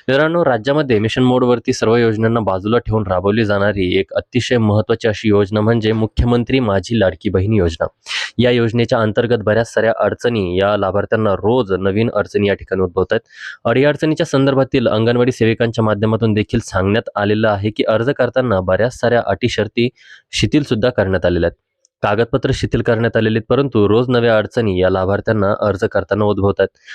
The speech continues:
आणि याच पार्श्वभूमीवरती याच्यामध्ये घेतलेल्या नवीन नियमामध्ये सुद्धा बदल करण्याची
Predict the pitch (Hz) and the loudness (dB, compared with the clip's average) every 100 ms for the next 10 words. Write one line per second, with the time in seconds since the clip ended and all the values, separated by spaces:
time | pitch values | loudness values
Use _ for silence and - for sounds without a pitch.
0 | - - 117 104 127 - 120 - 113 110 | -10 -2 0 0 0 -2 -4 -2 0 2
1 | 107 98 92 90 87 107 113 95 98 101 | 2 0 0 0 0 0 0 0 0 0
2 | 95 101 104 98 101 95 104 127 120 117 | -2 0 0 2 0 0 0 2 2 2
3 | 117 117 110 - 110 107 110 104 117 120 | 0 0 -2 -2 0 0 0 0 0 0
4 | 107 98 95 | -2 -2 -2